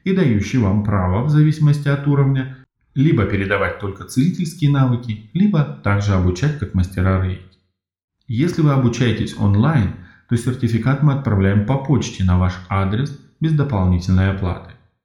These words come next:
Хочу заметить, при любой форме обучения, онлайн, через интернет, индивидуальном обучении или обучении в центре,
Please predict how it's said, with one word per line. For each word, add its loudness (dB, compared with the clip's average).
Хочу -6
заметить, 0
при -4
любой 2
форме 2
обучения, 2
онлайн, 2
через 0
интернет, 0
индивидуальном 2
обучении 2
или 2
обучении 0
в -2
центре, 0